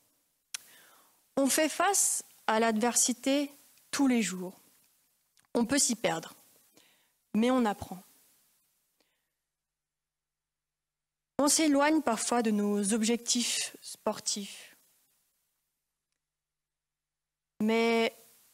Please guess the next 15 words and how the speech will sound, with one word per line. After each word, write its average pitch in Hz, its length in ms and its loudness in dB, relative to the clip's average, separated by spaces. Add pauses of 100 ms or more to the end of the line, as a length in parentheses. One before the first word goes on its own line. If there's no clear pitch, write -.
(380)
c'est - 160 2
ce - 80 0
qui 277 140 0
fait 302 260 0
qu'on 262 240 2
développe 262 420 2
bien 233 300 2
plus 262 340 -4
de 202 80 -4
compétences. 202 840 -6 (1800)
Si 262 240 0
toutefois 392 540 0
on 208 80 2
voulait 262 320 2
passer 240 580 -2